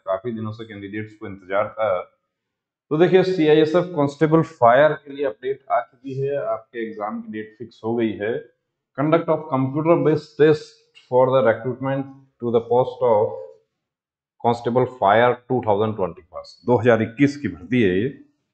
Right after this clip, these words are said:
The computer based written examination for the recruitment to the post of constable fire two thousand twenty-one is scheduled on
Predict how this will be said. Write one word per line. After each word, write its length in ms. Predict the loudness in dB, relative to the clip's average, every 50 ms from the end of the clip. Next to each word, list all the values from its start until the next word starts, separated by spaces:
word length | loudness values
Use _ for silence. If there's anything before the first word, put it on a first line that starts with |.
| _ _ _ _ _ _ _ _ _ _ _ _ _ _ _ _ _ _ _ _ _ _ _
The 100 | 0 2 2
computer 380 | 2 0 0 2 2 2 4 6 6
based 180 | 4 4 2 2
written 280 | -2 0 0 0 0 0
examination 600 | 0 0 0 0 0 0 0 -2 -2 -2 -2 -2 -2 -2 -4 -6 -8 _
for 100 | -4 -4 -4 -2
the 80 | 0 -2
recruitment 680 | -2 -2 -4 -8 -14 -18 _ -12 -10 -8 -8 -8 -8 -10 _ _ _ _
to 80 | -8 -4
the 80 | -4 -4 -4 -4 -4
post 520 | -2 0 0 -2 -2 -12 -20 _ _ _ 0 0
of 100 | 0 0 0 -4
constable 420 | -4 -4 -4 -4 -6 -4 -4 -4 -4 -6 _ _
fire 260 | 2 2 4 4 2 2 0
two 100 | -6 -12 -10
thousand 260 | -8 -6 -6 -6 -6 -6
twenty-one 540 | -8 -8 -8 -12 -10 _ -10 -10 -10 -12
is 100 | -14 -14 -14 -14
scheduled 500 | _ -8 -4 -2 0 0 0 0 -2 -6 -8
on 100 | -8